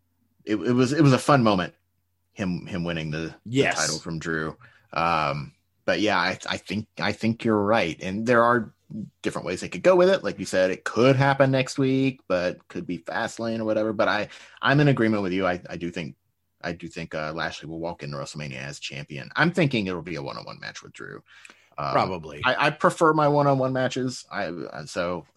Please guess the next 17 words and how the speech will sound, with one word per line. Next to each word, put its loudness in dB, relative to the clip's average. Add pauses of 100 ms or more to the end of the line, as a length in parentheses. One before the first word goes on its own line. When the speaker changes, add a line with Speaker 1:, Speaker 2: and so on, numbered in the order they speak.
(140)
Speaker 1:
you -20
know, -20 (840)
especially -2
at -16 (420)
WrestleMania -16
and -18
stuff -14
like -10
that, -10
where -12
it's -16
supposed -10
to -18
be -12 (120)
personal -14
issues. -10 (220)
Speaker 2:
Yeah. 2